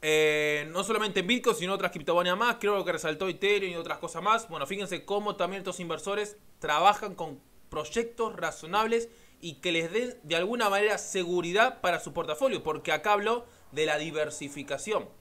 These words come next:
Mirá, parte de una cartera diversificada, pero no planea que la compañía de tecnología siga el ejemplo de Tesla invirtiendo en Bitcoin u otros tokens, ¿eh? La verdad muy interesante, quiero saber vos, ¿qué opinás?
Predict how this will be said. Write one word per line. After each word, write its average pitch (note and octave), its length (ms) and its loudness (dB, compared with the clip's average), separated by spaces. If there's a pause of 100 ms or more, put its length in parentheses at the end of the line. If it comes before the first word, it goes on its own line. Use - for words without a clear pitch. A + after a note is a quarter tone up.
(220)
Mirá, C#3 320 2 (340)
parte B3+ 340 8
de F#3+ 60 2
una F#3 240 0
cartera F#3+ 720 2
diversificada, G3+ 960 0 (340)
pero C#3+ 260 2
no B3 380 4
planea G3 580 0 (260)
que D#3 140 0
la C#3+ 200 2
compañía D#3 480 0
de C#3+ 160 2
tecnología C3 760 -2
siga B3+ 600 0
el D3 120 0
ejemplo F3 380 -2
de C#3 60 0
Tesla F#3 360 0
invirtiendo C3+ 600 -6
en C#3 80 -8
Bitcoin E3+ 420 -4
u C#3+ 100 -2
otros D3 500 -6
tokens, F#2+ 560 -6
¿eh? D#3+ 180 -2 (420)
La C#3+ 120 -2
verdad F#3+ 160 4
muy G3+ 100 -4
interesante, A#3+ 520 0
quiero F#3+ 160 -2
saber E3 240 0
vos, A#3+ 260 4
¿qué - 120 -4
opinás? G#3 520 0